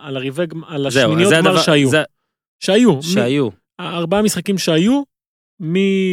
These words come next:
Speaker 2: כי אני רוצה רגע שאלה לקראת מה שיהיה, אז סבבה.
Speaker 1: אה, אוקיי, אז, אז, אה, טוטנהאם, לייפציג. אני חושב שלייפציג תעבור.
Speaker 2: אני גם חושב.
Speaker 1: אה,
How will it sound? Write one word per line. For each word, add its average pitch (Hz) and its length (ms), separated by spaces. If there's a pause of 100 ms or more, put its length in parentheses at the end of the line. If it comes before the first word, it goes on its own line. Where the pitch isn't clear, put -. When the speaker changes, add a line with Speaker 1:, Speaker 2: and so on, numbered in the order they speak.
(140)
Speaker 2:
כי 165 60
אני 135 80
רוצה 135 180
רגע 143 180
שאלה 143 280
לקראת 135 320
מה 135 100
שיהיה, 131 340
אז 101 120
סבבה. 113 360 (200)
Speaker 1:
אה, 131 160
אוקיי, 165 440
אז, 127 380
אז, 123 340
אה, 131 720 (800)
טוטנהאם, 185 560
לייפציג. 151 460 (680)
אני 143 60
חושב - 120
שלייפציג 165 380
תעבור. 160 360 (440)
Speaker 2:
אני 117 160
גם 113 180
חושב. 104 260 (360)
Speaker 1:
אה, 127 360